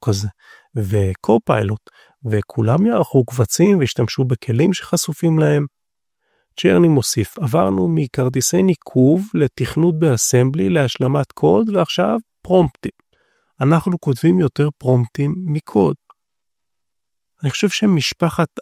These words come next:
ארבע של המודלים היא צעד ענק למודל שמבין אותך בפעם הראשונה, שלא ממציא טסטים או קוד,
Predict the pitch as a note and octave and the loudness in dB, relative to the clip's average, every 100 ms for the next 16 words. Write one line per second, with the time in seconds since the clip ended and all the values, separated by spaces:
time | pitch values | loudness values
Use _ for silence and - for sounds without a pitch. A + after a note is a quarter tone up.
0 | - D#3 D#3+ D#3+ B2+ A2+ - A2+ G#2+ A2 | -6 0 0 2 0 0 0 -2 -2 0
1 | C3+ E3+ D#3 C#3 B2+ - E3 E3+ D3+ C3 | 2 2 2 2 0 2 2 2 2 0
2 | D3+ - - C3+ A#2+ A2 C#3+ D#3+ - C3 | 0 -2 -2 0 0 2 2 0 0 0
3 | A#2 G2+ C#3 D3 - C#3 B2 A#2+ - A#2+ | 0 0 0 0 -2 -6 -4 -4 -2 0
4 | A#2+ G#2+ G#2 - - E3+ - _ - - | 0 -4 -6 -8 -10 -12 -16 _ -20 -18
5 | - - C#3 F3 E3 - D3+ - C3 A2 | -4 2 4 4 2 0 -4 0 0 0
6 | - A2 A#2 A#2 - - D3 | -4 -6 -6 -6 -6 0 2